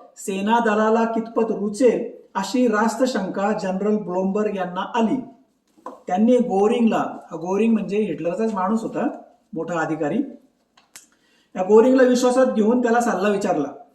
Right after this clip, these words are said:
गोरिंगने सांगितले की, "मी नाही का पहिल्या बायकोशी घटस्फोट घेऊन एका नटीशी लग्न केले? काय काळजी करू नकोस, फ्युररच्या कानावर मी ही गोष्ट घालून त्याची संमती मिळवतो." फ्युररच्या कानी म्हणजे हिटलरला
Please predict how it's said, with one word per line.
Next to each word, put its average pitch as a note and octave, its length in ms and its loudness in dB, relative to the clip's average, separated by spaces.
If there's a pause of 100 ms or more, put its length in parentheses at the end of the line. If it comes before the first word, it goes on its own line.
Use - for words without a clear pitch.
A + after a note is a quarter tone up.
(440)
गोरिंगने C4 380 6
सांगितले A#3 420 4
की, B3+ 380 2 (240)
"मी A3+ 240 2
नाही D4+ 180 6
का C#4+ 120 2
पहिल्या B3 320 2
बायकोशी A#3 420 2
घटस्फोट G3+ 600 0
घेऊन F#3+ 220 -4
एका G3+ 180 -2
नटीशी G#3 540 -2
लग्न G3+ 220 -4
केले? G3 340 -6 (680)
काय B3+ 160 6
काळजी B3 280 4
करू A#3 240 4
नकोस, A3+ 480 0 (280)
फ्युररच्या A3+ 520 2
कानावर A3 440 2
मी A3+ 160 4
ही A3 220 2
गोष्ट G#3 300 -2
घालून G3+ 440 0
त्याची A3 460 -4
संमती D#3+ 500 -4
मिळवतो." F3+ 640 -2
फ्युररच्या G#3 480 -4
कानी G3+ 280 -2
म्हणजे F#3+ 280 -4
हिटलरला F#3+ 800 -2